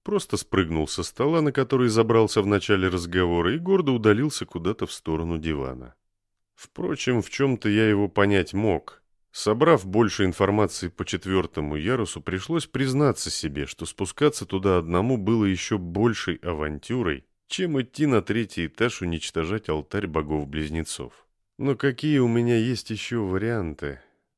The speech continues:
Да и способности мои лучше лишний раз ни перед кем не светить.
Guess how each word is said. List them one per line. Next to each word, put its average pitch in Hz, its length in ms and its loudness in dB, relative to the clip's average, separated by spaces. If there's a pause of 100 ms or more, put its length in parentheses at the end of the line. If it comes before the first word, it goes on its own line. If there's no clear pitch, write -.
(220)
Да 110 140 -8
и 127 60 -2
способности 110 720 0
мои 85 280 0
лучше 87 380 0
лишний 85 400 0
раз 98 260 2
ни 87 120 -4
перед 82 280 -2
кем 101 220 0
не 92 100 0
светить. 90 640 -6